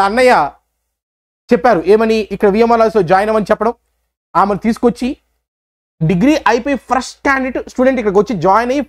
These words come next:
ఫస్ట్ అటెంప్ట్‌లోనే ఏపీఎస్ఐ. అంత ఈజీ కదండి. జనరల్గా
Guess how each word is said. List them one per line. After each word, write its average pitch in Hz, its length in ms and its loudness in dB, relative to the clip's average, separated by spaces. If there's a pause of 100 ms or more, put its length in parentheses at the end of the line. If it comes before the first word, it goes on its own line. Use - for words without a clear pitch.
ఫస్ట్ 294 320 0
అటెంప్ట్‌లోనే 277 340 0 (520)
ఏపీఎస్ఐ. 247 480 0 (320)
అంత 170 100 -6 (140)
ఈజీ 254 240 2
కదండి. 202 260 0 (1500)
జనరల్గా 247 320 2